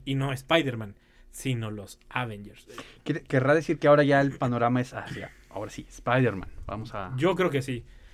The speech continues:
Speaker 1: porque incluso, bueno, a ver, sáquenme de esta duda, porque esto no <laughs> tiene nada que ver con lo que estoy hablando, pero me acordé y si se me van, no me lo van a contestar. El departamento es el mismo donde llega, el departamento es el mismo que el de Tobey Maguire, o
Speaker 2: Se
Speaker 1: sea,
Speaker 2: parece mucho, ¿no?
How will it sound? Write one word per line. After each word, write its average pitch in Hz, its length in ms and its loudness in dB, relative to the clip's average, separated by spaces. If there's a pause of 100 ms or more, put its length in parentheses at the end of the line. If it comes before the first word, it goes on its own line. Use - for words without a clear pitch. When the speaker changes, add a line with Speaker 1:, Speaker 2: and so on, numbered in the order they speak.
(200)
Speaker 1:
porque 156 220 2
incluso, 214 300 4
bueno, 180 240 2
a 113 80 -2
ver, 175 140 4
sáquenme 240 300 4
de 220 60 4
esta 208 160 0
duda, 156 280 2
porque 131 320 -4
esto 180 200 0
no 214 100 6
<laughs> - 0 -
tiene - 180 2
nada 202 120 6
que 190 120 4
ver 170 140 8
con 175 120 4
lo 139 80 2
que 139 80 2
estoy 156 200 4
hablando, 160 300 4
pero 135 140 2
me 135 80 4
acordé 131 360 4
y 175 80 4
si 139 100 -4
se 127 140 -4
me 127 100 -2
van, 139 300 0
no 135 120 -2
me 139 100 -2
lo 123 100 0
van 135 140 0
a 139 60 0
contestar. 117 480 -4 (760)
El 160 140 6
departamento 170 720 4
es 233 120 -2
el 190 120 2
mismo 151 380 2 (480)
donde 135 380 2
llega, 120 400 0 (640)
el 127 100 0
departamento 135 500 0
es 180 60 2
el 180 80 4
mismo 170 260 2
que 175 100 -2
el 135 60 2
de 127 100 0
Tobey 156 240 2
Maguire, 127 500 0
o 147 100 -8
Speaker 2:
Se 139 80 2
Speaker 1:
sea, 135 60 4
Speaker 2:
parece 147 280 2
mucho, 190 300 2
¿no? 233 260 0